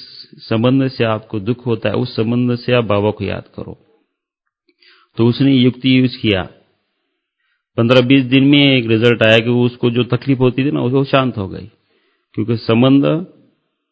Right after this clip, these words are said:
बाबा से जोड़ा। इसलिए main है कि हम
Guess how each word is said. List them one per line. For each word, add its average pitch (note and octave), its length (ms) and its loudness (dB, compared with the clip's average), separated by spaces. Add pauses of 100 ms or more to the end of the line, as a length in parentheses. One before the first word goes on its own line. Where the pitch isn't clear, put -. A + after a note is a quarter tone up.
(280)
बाबा G#2 260 0
से G#2 160 -12
जोड़ा। F#2 320 -16 (1000)
इसलिए A2+ 360 -4
main A#2+ 300 2
है A#2+ 360 -2 (380)
कि A#2 100 -4
हम C#3 580 2